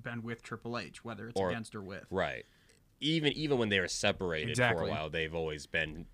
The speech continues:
Speaker 2: in the same
Speaker 1: So,
Speaker 2: sentence.
Speaker 1: and technically, because Raw likes to create their own history, Triple H has beaten Batista in a tag team match. He pinned him on,
Speaker 2: Sing-,
Speaker 1: on, on a
Speaker 2: but,
Speaker 1: Monday Night Raw.
Speaker 2: but a singles match, however.
Speaker 1: Correct, yeah. Uh,
Speaker 2: But, uh, wait, i-, is that correct?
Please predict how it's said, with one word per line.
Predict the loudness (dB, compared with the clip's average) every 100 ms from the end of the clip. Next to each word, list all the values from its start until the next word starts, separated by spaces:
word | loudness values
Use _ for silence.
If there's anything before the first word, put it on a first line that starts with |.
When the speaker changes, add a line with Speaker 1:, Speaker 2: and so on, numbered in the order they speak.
| -12 -6
Speaker 2:
in | -4
the |
same | -4 -2 0 0 -4 -12 _
Speaker 1:
So, | -10 0 6 8 8
Speaker 2:
sentence. | 6 2 -6 -10 -14 -16 -20 _ _ -6
Speaker 1:
and | 0 2 2
technically, | 8 8 8 2 -2 -4 -6 -18 -20 -20 -20 -20 _ _ _ -8
because | -4 -4 -2
Raw | 0
likes | 0 -2 -4
to | -10
create | -4 0 0
their | 2 0
own | 2
history, | 0 -2 -2 -2 -2 -6 -10
Triple | -8 -4 -4
H | 2
has | 6 6
beaten | 6 2 0
Batista | -2 -4 -2 0
in | -2
a |
tag | -2 -6 -6
team | -12
match. | -10 -10 -6 -6 -6 -10 _
He | -10
pinned | -8 -8 -6
him | -8 -10 -12 -12
on, | -8 -8 -8
Speaker 2:
Sing-, | -8 -4 -4 -4 -2
Speaker 1:
on, | 2
on |
a | 4
Speaker 2:
but, |
Speaker 1:
Monday | 2 0
Night | -2 -6
Raw. | -8 -6
Speaker 2:
but | -4 -4
a |
singles | -2 -4 -4 -8 -10
match, | -12 -8
however. | -2 2
Speaker 1:
Correct, | 4 2 -2 -4
yeah. | -4 -2 -6 -2
Uh, | 2 4 4 6
Speaker 2:
But, | 4 4 2
uh, |
wait, | 4 6
i-, | 6 6
is | 6 6
that | 6 8
correct? | 6